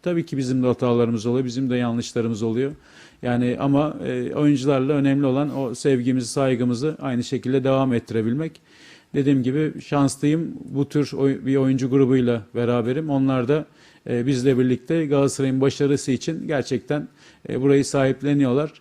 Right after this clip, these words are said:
Aslında yani bugün maçtan önce şu sahaya çıktığınızda, e, bu seyirciyi gördüğünüzde,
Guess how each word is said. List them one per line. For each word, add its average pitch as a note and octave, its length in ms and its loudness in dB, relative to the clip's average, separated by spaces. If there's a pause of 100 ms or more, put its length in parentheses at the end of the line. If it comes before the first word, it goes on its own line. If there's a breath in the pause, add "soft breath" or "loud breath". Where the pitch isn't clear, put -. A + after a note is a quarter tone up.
(500 loud breath)
Aslında D#3+ 560 2
yani C#3+ 320 2
bugün C#3 480 2
maçtan C#3 380 0
önce C#3+ 240 2
şu C#3+ 240 0
sahaya C#3+ 340 4
çıktığınızda, C#3+ 840 2 (640 soft breath)
e, A#2 260 -2
bu B2+ 60 -6
seyirciyi C#3+ 520 6
gördüğünüzde, C#3 840 4